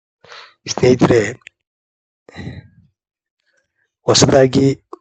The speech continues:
ಈ ಒಂದು ದೇವಸ್ಥಾನವನ್ನ ಪ್ರಾರಂಭ ಮಾಡಿ ಇತ್ತೀಚೆಗಷ್ಟೇ ಜಾತ್ರಾ ಮಹೋತ್ಸವವನ್ನ ಶ್ರಮದಿಂದ ಎಲ್ಲ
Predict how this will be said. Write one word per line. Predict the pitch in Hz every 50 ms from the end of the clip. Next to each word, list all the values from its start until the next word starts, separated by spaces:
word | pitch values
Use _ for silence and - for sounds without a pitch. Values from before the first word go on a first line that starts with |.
| _ _ _ _ _ _ _ -
ಈ | 135 127 127
ಒಂದು | 123 123 117 123 120 120 113 110 104 101 107 - _ _ _ _ _ _ _ _ _ _ _ _ _
ದೇವಸ್ಥಾನವನ್ನ | - 123 131 127 120 - - 139 123 120 120 117 117 117 - -
ಪ್ರಾರಂಭ | 113 110 107 113 113 113 110 107
ಮಾಡಿ | 110 110 113 - - - - - _ _ _ _ _ _ _ _ _ _ _ _ _ _ _ _ _ _ _ _ _ _ _ _ _ _ _ _ - - - - - - - - _ _ _ _ _
ಇತ್ತೀಚೆಗಷ್ಟೇ | - 113 - - - 135 - - 127 127 117 - - - 127 123 117 117 -
ಜಾತ್ರಾ | 123 117 - - 123 117 120
ಮಹೋತ್ಸವವನ್ನ | 117 120 117 - - 117 110 110 113 113 110 113 117 113 110 - - - _ _ _ _ _ _ _ _ _ _ _ _ _ _ _ _ _ _ _ _ _ _ _ _ _ _ _ _ _ _ _ _ _ _ - - _ _ _ _ _ _ _ _ _ _ _ _ _ _ -
ಶ್ರಮದಿಂದ | - - - 117 113 120 123 127 127 123 120 117 120 123 120 - _ _ _ - - _ _ _ _ _ _ _ _ _ _ _ _ _ _ _ _ _ _ _ _ _ _ -
ಎಲ್ಲ | 123 120 123 127 131 131